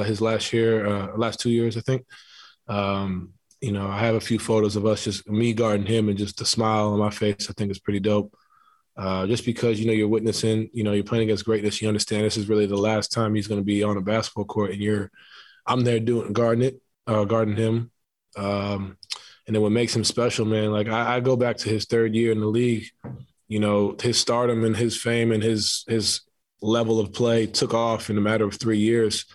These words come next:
Uh, twenty-four years old, you know, manipulating the game and against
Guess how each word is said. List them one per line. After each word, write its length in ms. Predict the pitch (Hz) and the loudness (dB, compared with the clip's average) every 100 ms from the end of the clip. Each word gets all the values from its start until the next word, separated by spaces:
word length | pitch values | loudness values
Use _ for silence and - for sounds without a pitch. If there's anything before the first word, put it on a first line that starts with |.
| _ _ _ - | _ _ _ -6
Uh, 360 | 98 98 98 87 - _ - | -2 0 -2 -4 -8 _ -6
twenty-four 460 | 135 127 120 123 | -2 0 0 0
years 240 | 120 113 107 | 2 2 2
old, 380 | 117 113 107 - _ _ - | 2 2 0 -6 _ _ -4
you 100 | 107 | 0
know, 300 | 104 104 98 | 2 2 0
manipulating 720 | 101 113 120 120 113 110 104 | 0 0 2 2 2 2 2
the 100 | 101 | 0
game 380 | 120 117 113 110 | 2 2 2 0
and 80 | |
against 420 | 98 113 104 - | 0 -2 -2 -4